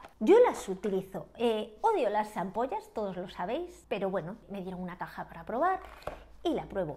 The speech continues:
Yo tengo como amor-odio con las ampollas. Por un lado, las odio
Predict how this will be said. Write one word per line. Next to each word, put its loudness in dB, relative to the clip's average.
Yo 0
tengo -2
como 0
amor-odio 0
con -12
las -14
ampollas. -12
Por -2
un 0
lado, 0
las 2
odio 2